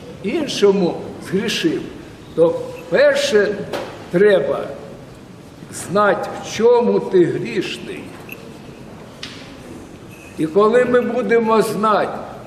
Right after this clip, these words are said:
в чому ми грішні, в чому ми пору-, які заповіді ми порушили, от тоді ми будемо каятися, просить у Бога помилування.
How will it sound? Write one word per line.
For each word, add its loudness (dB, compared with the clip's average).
в -12
чому 4
ми 2
грішні, 0
в -16
чому 2
ми 2
пору-, 0
які 4
заповіді 2
ми 2
порушили, 0
от -4
тоді 2
ми 4
будемо 2
каятися, 2
просить 0
у 0
Бога 4
помилування. 0